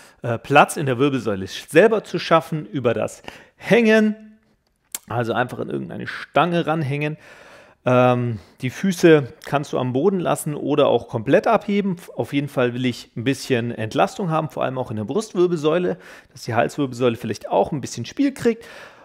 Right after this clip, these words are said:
Und dann versuchen wir aus der Position, den Kopf geradeaus nach vorne zu schieben und wieder zurückzukommen. Bitte nicht nach unten, sondern eher nach vorne und zurück.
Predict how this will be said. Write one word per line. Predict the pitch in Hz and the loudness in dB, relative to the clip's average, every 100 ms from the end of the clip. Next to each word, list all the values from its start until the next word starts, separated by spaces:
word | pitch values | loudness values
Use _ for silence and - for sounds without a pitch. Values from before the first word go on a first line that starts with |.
| _ - | _ -10
Und | 135 | -4
dann | 139 | -2
versuchen | - 147 156 151 | -2 -4 -4 0
wir | 139 | 0
aus | 135 117 | 0 4
der | 139 175 | 4 4
Position, | 185 165 135 - 143 151 160 - _ _ _ _ - | -2 -8 -4 2 2 2 -2 -10 _ _ _ _ -12
den | 139 | -6
Kopf | 151 135 - | -4 -4 -6
geradeaus | 139 127 135 151 151 139 147 | 2 6 8 8 6 2 -2
nach | 156 151 | -4 -4
vorne | - 185 208 185 | 2 2 2 -2
zu | - | -6
schieben | 175 - 170 175 175 - _ _ _ _ _ _ - | -8 -6 -6 -4 -6 -10 _ _ _ _ _ _ -16
und | 120 117 101 | -8 -8 -4
wieder | 107 113 104 _ | 0 0 0 _
zurückzukommen. | - - 131 117 131 131 - 101 113 92 90 | -20 -8 -4 0 -2 -2 -12 -10 -8 -8 -2
Bitte | 160 190 | -2 0
nicht | 180 | -2
nach | 175 160 | -2 -2
unten, | 185 214 - 240 - _ _ | -2 -4 -6 -12 -12 _ _
sondern | _ 151 147 | _ -12 -8
eher | 165 160 | -4 -2
nach | 160 151 | -2 -4
vorne | - 196 208 214 220 226 _ _ _ _ _ _ _ - | -4 -2 0 0 -4 -8 _ _ _ _ _ _ _ -4
und | 123 139 | -4 -4
zurück. | - 151 135 123 156 - - | -8 -2 0 0 -2 -4 -16